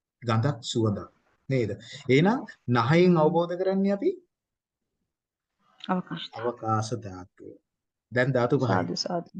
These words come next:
Speaker 1: ආ, එහෙනම් මන අවබෝධ කරන්නේ
Speaker 2: සතුට.
Speaker 1: මොකෙන්ද? මන අවබෝධ කරන්නේ විඥාන ධාතුවෙන්. හිත අවබෝධ
Speaker 2: විඥාන
Speaker 1: කරන්නේ
Speaker 2: ධාතුව.
Speaker 1: විඥාන ධාතුවෙන්. හරිනේ? එහෙනම් මන කියන තැන අවබෝධ,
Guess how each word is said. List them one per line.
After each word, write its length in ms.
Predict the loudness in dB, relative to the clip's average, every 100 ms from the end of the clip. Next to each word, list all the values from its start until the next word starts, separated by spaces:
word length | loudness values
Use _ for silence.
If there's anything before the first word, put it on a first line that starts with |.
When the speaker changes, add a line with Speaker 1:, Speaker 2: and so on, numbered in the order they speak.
| -8
Speaker 1:
ආ, 300 | -8 -8 -8 -8
එහෙනම් 260 | -6 -2
මන 180 | 0 2
අවබෝධ 380 | 4 4 4 4
කරන්නේ 300 | 4 6 4
Speaker 2:
සතුට. 40 |
Speaker 1:
මොකෙන්ද? 240 | 4 0 -4 -12 -18 -20 _ _ _ _ _ _ _ _ _
මන 240 | -2 0 2
අවබෝධ 340 | 2 4 4
කරන්නේ 260 | 2 2 0
විඥාන 400 | 0 -2 -2 -4
ධාතුවෙන්. 460 | -4 -8 -10 -16 _ _ _ _ _ _ -4
හිත 200 | -2 0
අවබෝධ 380 | 2 4 4 2
Speaker 2:
විඥාන 100 | 0
Speaker 1:
කරන්නේ 100 | -4
Speaker 2:
ධාතුව. 240 | -6 -12
Speaker 1:
විඥාන 360 | -18 -14 -10 -10
ධාතුවෙන්. 240 | -14 -20 -20 -20 -16 -2
හරිනේ? 340 | 0 2 0 -2 _ -8 -6 -4 -4 -4
එහෙනම් 260 | 0 2 4
මන 180 | 2 2 2
කියන 220 | 2 2
තැන 180 | 2 4
අවබෝධ, 360 | 2 2 0